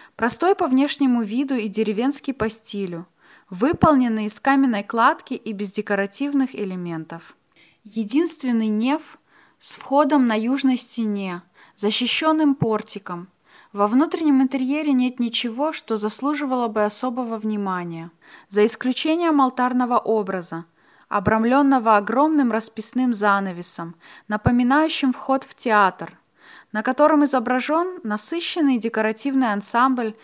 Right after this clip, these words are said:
из листьев аканта, голов ангелов, пальм, с декоративной каймой и другими элементами,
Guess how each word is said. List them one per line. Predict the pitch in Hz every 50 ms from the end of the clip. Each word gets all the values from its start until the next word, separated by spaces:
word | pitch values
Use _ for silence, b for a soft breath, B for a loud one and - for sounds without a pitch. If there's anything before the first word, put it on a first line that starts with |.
| B B B B
из | 226 220 - -
листьев | 254 285 311 - - - 247 220 -
аканта, | 196 190 190 - 233 233 247 247 240 233 - 202 190 190 b b b b b b b b
голов | - 208 226 247 285 311 294 -
ангелов, | 240 220 226 240 240 226 208 208 196 190 185 185 - - - B B B B B B B _
пальм, | - 226 226 247 240 233 233 214 208 196 - - b b b b b
с | b -
декоративной | - 226 220 - 240 240 247 - - 311 311 311 294 262
каймой | - - 240 220 214 214 220 254 277 294 302
и | - - 226
другими | 190 220 226 202 233 277 320 320 311
элементами, | 294 269 262 240 233 233 233 220 214 220 208 185 180 180 175